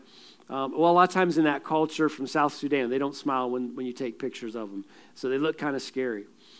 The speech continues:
And he's literally, he's seriously probably about six seven. So he's, like, a big dude. And, and when I met him, um, I noticed, like, he, first of all, he smiled, he laughed all the time. And, um,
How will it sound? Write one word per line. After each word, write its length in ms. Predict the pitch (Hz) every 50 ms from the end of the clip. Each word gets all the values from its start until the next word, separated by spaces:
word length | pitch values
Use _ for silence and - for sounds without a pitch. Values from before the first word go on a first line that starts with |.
| - - - _ _
And 160 | - 131 131
he's 200 | 143 143 135 143
literally, 500 | 151 165 170 170 165 156 151 143 139 139
he's 240 | 127 139 156 147 -
seriously 440 | - 170 165 156 220 - 147 135 135
probably 360 | 131 - - 147 147 147 143
about 340 | 135 135 131 123 123 - -
six 400 | - - - 160 156 - - -
seven. 640 | - - - 156 143 143 147 143 156 156 165 160 156 - - - - - _
So 200 | - - - 131
he's, 180 | 135 139 135 131
like, 160 | 139 135 -
a 60 | 139
big 240 | 120 135 139 135 135
dude. 280 | 131 139 139 131 123 117
And, 220 | 120 113 117 113 - - - - - - - - - -
and 220 | 127 127 127 127
when 100 | 139 143
I 100 | 143 139
met 360 | 143 147 151 156 170 196 214
him, 560 | 185 165 143 160 165 156 147 139 139 143 139 - - - - - - - - - - -
um, 500 | - 131 135 135 131 123 127 127 139 - -
I 120 | - 143 147
noticed, 420 | 160 175 185 180 180 180 - -
like, 180 | 165 151 147 -
he, 160 | - - - - _ _ _
first 240 | - - 180 175 -
of 60 | 185
all, 80 | 156
he 120 | 139 143 147
smiled, 480 | 147 - 160 160 160 151 147 143 131
he 80 | 127 147
laughed 380 | 143 151 151 143 131 - - 147
all 120 | 135 123
the 80 | 117 117
time. 320 | - 127 113 98 90 98 - _ _ _ _ - - - - - - - - _ _ -
And, 320 | 131 131 135 131 135 139
um, 360 | 135 131 123 123 123 120 120